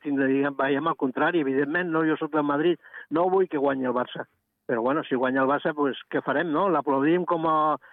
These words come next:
com que ha guanyat, i si s'ho ha merescut, pues, mira, ja he vist quatre, he vist quatre. La de Wembley la vaig veure per la tele, però he vist quatre. I aquesta, ara parlem de Wembley, aquesta és la tercera vegada que anem allà al camp de Wembley. El que té la uefa és que repeteix molt, no? L'any que ve és,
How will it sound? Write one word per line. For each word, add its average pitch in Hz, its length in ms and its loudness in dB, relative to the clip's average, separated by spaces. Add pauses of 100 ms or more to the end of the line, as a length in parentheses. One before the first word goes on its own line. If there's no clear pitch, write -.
(200)
com 143 240 0
que 151 140 -4
ha - 20 0
guanyat, 196 480 0
i 180 140 -2
si 135 100 -6
s'ho 139 160 -2
ha 143 80 0
merescut, 147 540 0
pues, 147 160 -2 (160)
mira, 139 160 0 (100)
ja 131 220 -2 (340)
he 139 160 0
vist 151 160 2
quatre, 147 400 -2 (160)
he 139 140 0
vist 143 180 -6
quatre. 139 320 -4
La 143 240 2
de 139 140 2
Wembley 156 260 2
la 175 160 2
vaig 170 140 2
veure 170 240 4
per 170 100 2
la 165 80 0
tele, 190 220 2 (500)
però 143 160 2
he 139 80 2
vist 143 160 -4
quatre. 135 480 -4
I 151 220 -2
aquesta, 196 480 -2
ara 175 160 2
parlem 170 260 0
de 170 80 2
Wembley, 185 380 2 (260)
aquesta 175 320 -2
és 202 80 4
la 190 80 2
tercera 208 400 0
vegada 202 240 2
que 175 80 -2
anem 170 160 0
allà 160 160 0
al 139 80 -6
camp 143 160 -2
de 135 80 -2
Wembley. 139 320 0
El 120 160 -4
que 135 80 0
té 156 160 0
la 160 160 2
uefa 175 380 2 (260)
és - 160 -10
que 151 160 -2
repeteix 139 400 0
molt, 147 240 0
no? 156 160 0
L'any 151 220 0
que 156 100 2
ve 170 160 2
és, - 140 -6